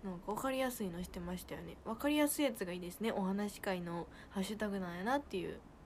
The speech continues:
ハッピースマイル満員計画。それ、それさっき見ましたね。ハッピースマイル満員計画。ハッピースマイル満員計画。いいね。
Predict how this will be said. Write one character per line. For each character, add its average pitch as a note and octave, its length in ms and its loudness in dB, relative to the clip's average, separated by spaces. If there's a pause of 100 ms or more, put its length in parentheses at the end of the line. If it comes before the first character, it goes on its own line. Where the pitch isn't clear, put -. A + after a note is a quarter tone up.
(3000)
ハ A3 100 -10
ッ - 140 -12
ピ C4+ 140 2
ー - 20 0
ス B3+ 120 -4
マ B3+ 140 8
イ G#3+ 60 8
ル F#3 60 6
満 G3 240 4
員 G3 100 0
計 G3 140 0
画。 D#3 120 -4 (200)
そ F4 180 8
れ、 F#4 320 12
そ C#4+ 80 -4
れ C#4+ 100 2
さ C#4+ 100 0
っ C#4+ 40 0
き - 140 -8
見 G3+ 120 0
ま G#3+ 140 -4
し G3 80 -6
た F3+ 140 -12
ね。 E3+ 240 -10 (2750)
ハ G#3+ 80 -8
ッ G3 40 -6 (100)
ピ B3 200 -4
ー A#3+ 40 -2
ス A#3+ 100 -4
マ A#3+ 200 2
イ G3+ 60 0
ル F3 100 -2
満 G3 360 0
員 F#3+ 220 0
計 F#3 260 -2
画。 F3+ 80 -8
ハ F#3 80 -10
ッ - 480 -12
ピ A#3+ 100 -8
ー A#3+ 60 -6
ス A#3+ 140 -10
マ A#3+ 180 -4
イ G#3 100 -2
ル F3+ 100 -4
満 F3 340 -6
員 F3 160 -6
計 F3+ 220 -8
画。 - 80 -12 (1080)
い F#3+ 140 -2
い F3+ 60 -2
ね。 F3 60 -6